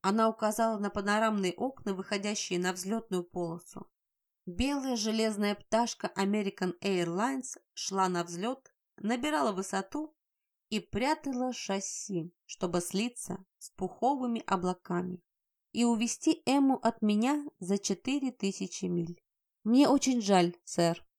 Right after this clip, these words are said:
А вот сочувствие авиаледи не было отрепетированным.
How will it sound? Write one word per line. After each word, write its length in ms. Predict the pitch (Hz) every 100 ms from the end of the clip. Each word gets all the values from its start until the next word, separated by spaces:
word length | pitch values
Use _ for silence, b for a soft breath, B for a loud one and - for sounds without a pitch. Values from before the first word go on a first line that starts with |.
| _ _ _ _ _
А 120 | 247 196
вот 180 | 202
сочувствие 640 | - 190 - 330 - 311 -
авиаледи 800 | 247 262 247 247 247 233 226 - -
не 240 | 190 208
было 240 | 202 208 202
отрепетированным. 920 | 196 196 185 - 180 175 180 175